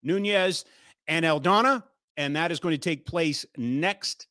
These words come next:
Saturday. Not, not today, next Saturday. It's the first time that the U F C has been in Canada in four years. It's in Vancouver, U F C two eighty-nine,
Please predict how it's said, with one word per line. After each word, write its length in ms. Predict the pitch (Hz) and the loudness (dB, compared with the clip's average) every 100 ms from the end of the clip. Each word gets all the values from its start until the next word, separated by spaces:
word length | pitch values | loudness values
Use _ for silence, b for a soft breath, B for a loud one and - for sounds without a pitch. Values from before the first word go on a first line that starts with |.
| _ | _
Saturday. 960 | - - - 165 160 170 165 190 214 - _ 107 | -16 -12 -6 -4 -4 -6 -8 -10 -12 -20 _ -8
Not, 180 | 147 - | -8 -8
not 240 | 123 135 - | -8 -8 -6
today, 440 | 165 131 107 123 _ _ _ _ | -2 0 0 -4 _ _ _ _
next 420 | 117 151 151 - _ | -4 -4 -6 -12 _
Saturday. 920 | - - - 147 143 160 156 160 160 b b b b | -10 -6 -2 -2 0 0 0 0 -4 b b b b
It's 440 | 120 135 143 - - | -2 0 0 -2 -6
the 80 | |
first 460 | 139 - 226 247 - | -4 2 2 2 -4
time 480 | 180 156 151 151 165 | -2 0 0 -2 -4
that 120 | 135 | -6
the 80 | 131 | -4
U 140 | 139 160 | -2 -2
F 100 | 147 | -2
C 220 | - 156 | -4 -4
has 100 | 123 | -4
been 220 | 107 160 | -2 -2
in 100 | 165 | -2
Canada 480 | 151 147 139 135 135 | -4 -4 -2 -4 -6
in 140 | 110 | -10
four 480 | 101 - 175 196 185 | -12 -4 0 4 4
years. 440 | 151 123 127 127 | 2 0 0 -2
It's 180 | 113 - - | -6 -10 -2
in 220 | 185 214 | -2 0
Vancouver, 640 | 185 170 156 147 131 131 | 2 2 0 -2 0 0
U 180 | 143 180 | 0 2
F 120 | 165 | 2
C 200 | - 165 | -2 -6
two 200 | 139 185 | -4 -2
eighty-nine, 500 | 180 185 151 123 123 | 0 0 0 2 0